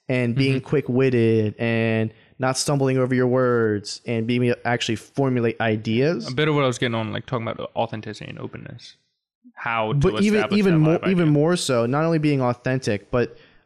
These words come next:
Speaker 1: um, because this al-, this almost di-, I don't wanna say it dives into not being authentic,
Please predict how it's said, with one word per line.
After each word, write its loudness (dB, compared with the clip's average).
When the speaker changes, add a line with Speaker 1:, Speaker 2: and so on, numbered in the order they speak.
Speaker 1:
um, 0
because 0
this 0
al-, -2
this 0
almost 0
di-, 2
I 0
don't 0
wanna 2
say 2
it -2
dives 2
into -2
not 0
being 2
authentic, -2